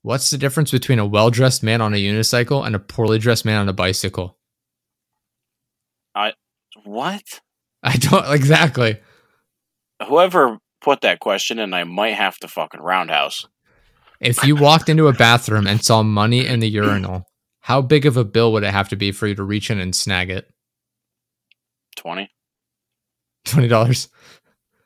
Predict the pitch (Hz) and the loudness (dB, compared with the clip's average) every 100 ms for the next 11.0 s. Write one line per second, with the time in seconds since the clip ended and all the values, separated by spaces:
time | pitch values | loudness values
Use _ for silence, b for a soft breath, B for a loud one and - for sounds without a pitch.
0 | _ _ _ _ _ _ - 120 143 123 | _ _ _ _ _ _ -6 0 2 2
1 | 120 117 - _ - 101 - - 98 - | 0 -2 -10 _ -6 -6 -4 -4 -4 -4
2 | 92 85 - 110 104 87 _ _ _ _ | -8 -8 -6 -6 -6 -12 _ _ _ _
3 | _ _ _ - 101 - 110 - 107 143 | _ _ _ -4 -4 -4 -8 -8 2 4
4 | 120 73 113 95 104 143 160 143 107 - | 4 2 -4 -8 -8 0 0 0 -6 -2
5 | 87 135 - 147 127 139 139 113 120 127 | 0 0 0 2 2 2 0 0 0 2
6 | - 104 120 120 - 185 - - - - | 2 2 0 -2 -4 -4 -4 -6 -6 0
7 | 143 - - - _ - _ _ _ - | 0 0 -16 -20 _ -20 _ _ _ -8
8 | 95 127 127 101 107 107 101 90 101 104 | -8 -6 -6 -4 -4 -6 -8 -8 -8 -8
9 | 107 98 107 107 95 87 104 110 110 95 | -8 -4 -4 -4 -4 -2 -2 -4 -8 -8
10 | 95 107 92 85 104 104 92 104 117 | -8 -8 -6 -4 -4 -4 -6 -6 -10